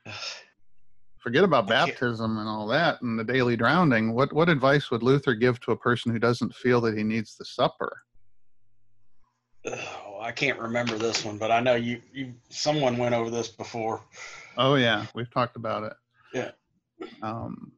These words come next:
Speaker 1: he basically said, "Thus." Um, "For those who are of such a mind that they do not realize their condition,"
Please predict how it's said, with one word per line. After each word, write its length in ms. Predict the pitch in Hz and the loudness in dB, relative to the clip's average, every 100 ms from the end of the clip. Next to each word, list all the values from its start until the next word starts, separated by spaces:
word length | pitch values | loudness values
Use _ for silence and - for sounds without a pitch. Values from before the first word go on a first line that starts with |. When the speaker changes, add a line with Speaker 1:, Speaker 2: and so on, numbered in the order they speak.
| _ _ _ _ _ _ | _ _ _ _ _ _
Speaker 1:
he 320 | - 160 175 | -4 0 0
basically 680 | 135 139 175 165 131 127 120 | 2 2 2 -2 -2 0 0
said, 520 | - 120 123 110 107 | 0 0 0 -4 2
"Thus." 680 | 127 131 104 - - - - _ _ _ _ | 4 4 2 -8 -18 -20 -20 _ _ _ _
Um, 680 | 117 113 113 110 110 110 110 _ _ - - _ _ _ _ _ _ | -2 0 0 -2 -6 -8 -10 _ _ -20 -20 _ _ _ _ _ _
"For 160 | 131 | 0
those 420 | 131 156 185 185 | 4 6 6 6
who 320 | - 160 151 - | 2 2 2 4
are 280 | 127 131 | 4 6
of 100 | 117 | 4
such 280 | - 147 143 | 2 0 2
a 60 | 135 | 4
mind 540 | 120 120 123 127 123 | 6 6 6 6 6
that 160 | 113 - | 4 2
they 120 | 113 | 2
do 140 | 120 | 4
not 220 | 127 127 117 | 4 4 4
realize 420 | 120 123 120 110 | 6 6 4 4
their 160 | 113 | 2
condition," 760 | 110 107 104 139 143 95 98 | 2 -2 4 4 2 -6 -6